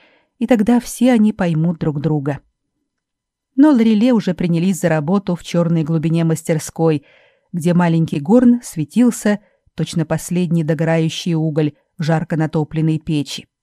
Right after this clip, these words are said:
Жена вытягивала новую золотую нить. Рубашка спустилась у неё с плеча,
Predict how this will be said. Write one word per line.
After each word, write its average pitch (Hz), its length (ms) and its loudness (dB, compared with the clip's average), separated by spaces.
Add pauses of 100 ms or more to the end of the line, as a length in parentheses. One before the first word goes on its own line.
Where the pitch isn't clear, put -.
(640)
Жена 208 320 4
вытягивала 190 640 2
новую 226 380 4
золотую 170 640 0
нить. 151 440 -2 (540)
Рубашка 180 460 0
спустилась - 640 -4
у 160 40 -6
неё 160 180 0
с - 80 -16
плеча, 165 580 -2